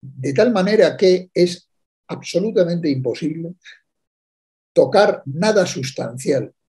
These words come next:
o emprender ninguna clase de reforma estructural en el país si no activas alguna clase de mecanismos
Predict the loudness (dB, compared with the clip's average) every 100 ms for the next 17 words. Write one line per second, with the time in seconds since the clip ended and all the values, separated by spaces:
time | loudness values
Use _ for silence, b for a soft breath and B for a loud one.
0 | _ 0 0 0 -4 0 2 4 2 -4
1 | -4 0 0 0 0 -2 -4 -6 -6 -8
2 | -4 -4 -4 -10 -14 -16 -8 -4 -2 -4
3 | -10 _ _ _ _ -14 -8 -6 -2 -2
4 | -2 -6 -14 _ _ _ -10 -8 -2 0
5 | 0 -2 -6 -4 2 4 2 -6 -16 _
6 | _ _ -10 -6 0 0 0 0 0 0
7 | -2 -2 -4 -6 -6 -4 -4 -4 -6 -8
8 | -10